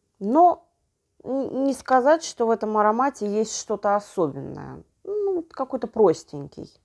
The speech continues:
На седьмом месте Aspire Im-, Impress. Я сейчас, кстати, его тестировала, чтобы напомнить аромат.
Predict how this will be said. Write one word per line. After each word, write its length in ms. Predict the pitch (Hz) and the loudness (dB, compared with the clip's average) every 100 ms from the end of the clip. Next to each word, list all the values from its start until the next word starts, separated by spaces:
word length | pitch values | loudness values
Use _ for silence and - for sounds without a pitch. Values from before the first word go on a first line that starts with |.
| - | -2
На 220 | 254 320 | 2 2
седьмом 440 | 311 262 285 262 254 | 2 2 2 2 2
месте 640 | 240 233 - - 302 302 | 2 0 -6 -4 0 0
Aspire 720 | 240 - - 247 233 214 196 196 _ - _ _ | -2 -8 -2 4 6 6 4 -2 _ -20 _ _
Im-, 200 | 233 208 - _ _ _ _ _ _ _ - | -4 -4 -4 _ _ _ _ _ _ _ -2
Impress. 840 | 226 190 185 175 185 302 - - - _ _ _ _ _ _ _ _ _ _ _ _ _ _ _ _ - | 0 0 2 2 2 -2 -6 -20 -20 _ _ _ _ _ _ _ _ _ _ _ _ _ _ _ _ 0
Я 200 | 196 339 | 4 4
сейчас, 420 | 311 254 277 262 | 2 2 2 2
кстати, 380 | - 254 240 247 | -4 0 0 0
его 120 | 226 | 0
тестировала, 960 | 233 240 - 330 403 277 214 185 175 - _ _ _ _ _ _ - | -2 -8 -4 -2 2 4 6 6 2 -4 _ _ _ _ _ _ -20
чтобы 320 | - - 208 190 | -14 -8 -4 0
напомнить 560 | 208 208 185 170 165 | 0 2 0 0 0
аромат. 440 | 175 180 247 403 | 0 2 2 0